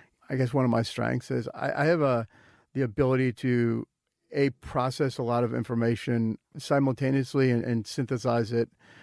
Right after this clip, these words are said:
and also compartmentalize. You know, I can move kind of quickly from one thing to the other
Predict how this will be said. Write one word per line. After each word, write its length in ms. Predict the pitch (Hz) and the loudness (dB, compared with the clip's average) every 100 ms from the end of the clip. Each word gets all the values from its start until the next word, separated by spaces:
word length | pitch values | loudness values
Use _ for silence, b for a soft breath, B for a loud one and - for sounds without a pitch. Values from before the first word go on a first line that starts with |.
| B | B
and 180 | - 131 | -6 -2
also 220 | 120 117 | -2 -4
compartmentalize. 880 | 120 123 117 104 113 117 127 139 135 b b b _ | -4 -4 -2 -2 -2 0 2 0 -4 b b b _
You 100 | 127 | -2
know, 120 | 117 | 0
I 120 | 120 | 0
can 180 | 127 123 | 0 0
move 420 | 120 127 113 - _ _ _ _ _ - | 4 2 2 -6 _ _ _ _ _ -6
kind 160 | 127 | -6
of 80 | 104 | -6
quickly 380 | - 143 - 123 | -2 0 2 0
from 340 | - 123 117 B B B - | 0 -2 -2 B B B -6
one 280 | 123 127 | -2 0
thing 180 | 120 123 | 0 -2
to 80 | 120 | 0
the 160 | 117 117 | 0 2
other 420 | 117 117 113 | 2 2 0